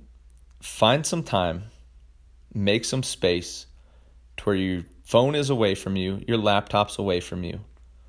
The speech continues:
You have no distractions. And you learn how to calm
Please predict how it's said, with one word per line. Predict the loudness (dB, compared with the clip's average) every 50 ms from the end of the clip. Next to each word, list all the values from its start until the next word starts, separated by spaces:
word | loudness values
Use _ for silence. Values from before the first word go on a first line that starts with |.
| -20 -20 -20 -20 -20 -20 -20 -16 -6
You | -2 0 2
have | 4 6 6 4 4 4
no | 4 4 4 4
distractions. | 2 0 -2 0 2 2 2 2 0 -2 -8 -10 -12 -14 -16 -18 -18 -20 -20 -20 -20 -20 -20 -20 -20 -20 -20 -20 -20 -20 -20 -20 -20 -20 -20 -20 -20 -20 -20 -20 -20 -20 -20 -20 -20 -20 -20 -20 -20 -20 -20 -20 -20 -20 -20 -20 -20 -20 -20 -20 -20 -20 -20 -20 -10 -4
And | -2 0 2 2
you | 2 0
learn | 0 -2 0 0 2 2 2 0 0 -2 -4 -6 -8 -10 -16 -20 -20 -20 -20 -20 -20 -20 -16
how | -6 -2 0 2 2 4 4 2 2 0 -2 -8 -14 -20 -20 -20 -20 -20 -20 -20 -20 -20 -12
to | -10 -10
calm | -8 -2 0 2 2 2 2 0 -2 -4 -6 -10